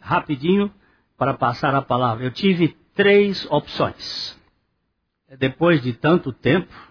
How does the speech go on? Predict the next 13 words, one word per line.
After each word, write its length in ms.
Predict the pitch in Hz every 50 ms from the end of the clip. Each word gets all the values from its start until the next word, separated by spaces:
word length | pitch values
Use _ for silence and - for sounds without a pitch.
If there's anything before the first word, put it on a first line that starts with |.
| _ _ _ _ _ _ _ _ _ _ _ _ _
tá 100 | - 131 139
na 100 | 143 131
hora 240 | 131 139 143 147
de 80 | 143 135
você 260 | 131 143 123 - 156
ir 40 | 143
embora. 300 | 135 120 104 92 - - _ _ _ _ _ _ _
Essa 300 | - 135 135 - - 143
foi 220 | - - 165 151 147
a 60 | 143
minha 220 | 143 147 143 135
primeira 680 | 127 - 143 135 127 135 139 135 143 151 135 135 127 - _ _ -
opção. 420 | 139 123 - - - - -